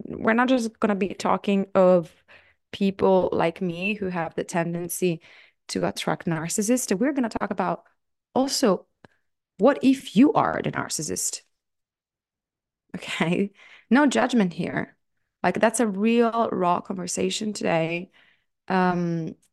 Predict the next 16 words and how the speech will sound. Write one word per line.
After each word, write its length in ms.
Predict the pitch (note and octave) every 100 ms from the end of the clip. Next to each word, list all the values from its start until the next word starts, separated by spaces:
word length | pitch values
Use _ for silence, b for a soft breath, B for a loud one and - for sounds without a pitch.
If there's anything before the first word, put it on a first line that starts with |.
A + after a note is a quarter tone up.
| _ _ _ _ -
and 340 | G3 F#3 F3+
I 160 | - G#3+
just 260 | A3 A3+ A#3
want 300 | A3+ A3 -
to 100 | G#3
give 260 | G3 G3
you 200 | F#3+ F#3+ -
a 60 | G3
little 340 | F#3+ F#3+ G#3+
bit 440 | G#3+ G3 G3 - _ _ _ _
of 140 | G3 F3+
my 160 | F#3
experience 640 | D#3+ - - D3+ - G3 -
in 100 | D#3+
this 140 | F3+
sense. 560 | - - - - - -